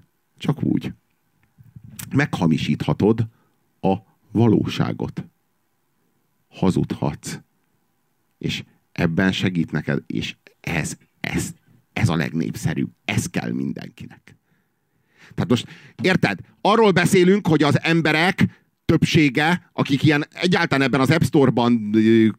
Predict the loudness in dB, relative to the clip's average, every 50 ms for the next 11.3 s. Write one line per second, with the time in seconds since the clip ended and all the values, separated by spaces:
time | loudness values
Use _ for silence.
0 | _ -4 -2 -2 -2 -2 -6 -14 _ _ _ _ _ _ _ 0 0 2 2 0
1 | -2 -2 -4 -4 -2 -2 -2 -2 0 0 -2 0 0 0 0 0 0 2 2 2
2 | 2 4 2 2 2 0 0 0 0 0 -2 -2 0 2 2 2 2 2 2 2
3 | 2 2 2 2 2 2 0 0 -2 -2 -4 -6 -6 -4 -4 -4 -6 -8 -10 -8
4 | -4 -2 0 2 2 2 0 0 -2 -2 0 0 0 0 0 -2 -2 -4 -4 -2
5 | 0 0 0 2 0 0 0 0 0 0 0 0 0 -2 -2 -2 0 0 0 0
6 | -2 -6 -6 -6 -8 -10 -12 -16 -20 -20 -20 -18 -8 -2 0 2 2 2 2 0
7 | -2 -4 -4 -2 0 2 2 4 4 2 2 2 0 -2 0 -2 0 0 0 0
8 | 2 2 2 2 4 4 2 2 2 0 0 0 -2 0 2 2 2 4 2 2
9 | 2 2 0 2 2 2 2 0 0 0 0 -2 -2 -2 -2 0 2 2 2 2
10 | 0 -2 0 0 0 0 0 0 2 2 2 4 4 4 4 4 2 2 2 0
11 | 2 4 4 4 4 2